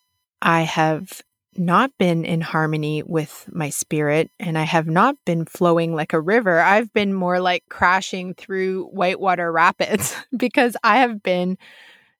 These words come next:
go, go, go on fast forward, always doing more, achieving more. And then after reading this beautiful quote, I realized that what I really want is to become more.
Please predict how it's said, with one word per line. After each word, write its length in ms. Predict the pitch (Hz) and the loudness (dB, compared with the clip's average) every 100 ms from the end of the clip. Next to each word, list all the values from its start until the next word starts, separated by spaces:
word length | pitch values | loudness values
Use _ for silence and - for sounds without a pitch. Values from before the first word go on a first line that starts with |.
| _ | _
go, 240 | 202 214 240 | 2 2 4
go, 220 | 233 220 | 2 0
go 520 | - 165 160 165 165 - _ _ - | 0 0 0 -2 -4 -10 _ _ -4
on 260 | 185 180 | 0 0
fast 400 | 190 180 170 - | 0 0 -2 -4
forward, 520 | - 160 156 156 160 - _ - - | -8 -6 -6 -6 -8 -12 _ -20 -4
always 440 | 180 165 165 160 | 2 2 2 -2
doing 400 | - 226 254 254 | 0 2 2 2
more, 380 | 247 233 233 226 | 2 4 4 2
achieving 640 | - 196 - 202 190 185 | 0 -6 -2 -2 0 0
more. 460 | 185 180 175 175 180 | 0 0 0 0 -2
And 180 | - 208 | 0 2
then 260 | 208 202 202 - _ | 2 2 -2 -6 _
after 300 | - 202 - | -2 -2 0
reading 420 | 196 220 247 277 240 | 0 2 2 2 2
this 180 | 185 - _ _ - | 0 -6 _ _ -2
beautiful 400 | 226 262 - 180 | 2 2 0 -4
quote, 420 | - - 254 190 | -4 0 2 2
I 80 | 196 | 0
realized 540 | 190 202 202 196 202 | 0 0 2 2 2
that 260 | 185 170 - - _ _ _ _ _ _ _ - | 2 2 0 -8 _ _ _ _ _ _ _ -4
what 160 | 247 | 0
I 80 | 330 | 2
really 340 | 262 233 233 | 2 2 2
want 540 | 175 180 214 214 170 - | 0 0 0 0 0 -4
is 320 | - 180 180 - - | -6 -6 -8 -12 -8
to 120 | 190 | -6
become 440 | 170 - 190 233 | -4 -2 0 0
more. 360 | 190 160 156 | 0 -2 -4